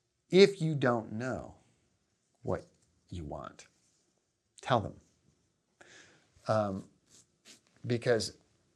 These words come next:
this is where you can invite them into your own space in storytelling. You can say, "This is a goodbye scene,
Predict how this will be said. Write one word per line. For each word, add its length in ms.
this 180
is 180
where 520
you 160
can 160
invite 460
them 220
into 360
your 240
own 300
space 680
in 120
storytelling. 680
You 100
can 160
say, 520
"This 140
is 80
a 40
goodbye 460
scene, 460